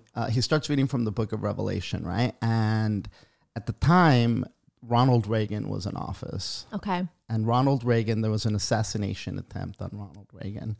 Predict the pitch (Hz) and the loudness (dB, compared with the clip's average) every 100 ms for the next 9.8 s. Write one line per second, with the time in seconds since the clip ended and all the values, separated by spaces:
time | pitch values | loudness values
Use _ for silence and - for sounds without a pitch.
0 | _ 202 - 214 - 110 107 107 214 107 | _ -10 -8 -12 -6 0 2 4 2 0
1 | 98 - - 117 123 135 127 113 120 113 | -4 -14 0 4 6 4 2 0 -2 -6
2 | 104 _ 110 110 101 98 - 50 - - | -12 _ -6 -4 -4 -4 -4 -6 -8 -14
3 | _ 110 104 - - 107 101 107 - _ | _ -2 -2 -4 0 2 2 0 -4 _
4 | _ _ _ - 120 135 127 110 107 - | _ _ _ -2 2 6 6 4 2 -4
5 | - - 104 101 - 113 - 113 117 104 | -10 -2 0 0 -2 -2 6 6 6 2
6 | 113 107 104 101 - 104 107 104 - - | 2 2 2 0 -8 -4 -2 -2 -6 -6
7 | 107 107 101 117 107 110 101 - 104 104 | -4 -4 -2 0 2 0 -2 -4 -2 -2
8 | 98 - 107 104 104 - 101 98 104 127 | -4 -2 0 0 -4 -4 -2 -2 -2 -4
9 | - _ _ _ - 104 101 98 | -6 _ _ _ -16 -16 -14 -18